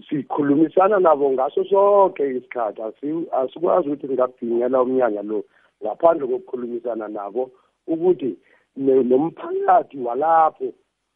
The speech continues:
ukhona ukuthi nawo uhlume, eh, nesakha, eh, ne-, ne-, ne-, ne-, nesigidinga umnyanya lo. So, siberega nawo ngaso soke isikhathi. Amadoda wangapho nabomma bangapho ngibazi boke,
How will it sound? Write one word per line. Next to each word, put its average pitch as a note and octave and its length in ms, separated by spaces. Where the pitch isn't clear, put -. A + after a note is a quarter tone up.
ukhona G#3 460
ukuthi F3+ 280
nawo D#3 260
uhlume, F3 840
eh, C3+ 220
nesakha, C3 760
eh, A#2 300
ne-, C3 160
ne-, C3 160
ne-, B2+ 240
ne-, A#2+ 320
nesigidinga C3 680
umnyanya G#2 440
lo. F#2 200
So, C3 120
siberega C3+ 540
nawo B2+ 260
ngaso C#3+ 300
soke D3+ 300
isikhathi. A#2 440
Amadoda F3 880
wangapho C#3+ 460
nabomma C#3 420
bangapho A#2+ 380
ngibazi D3 320
boke, E3 560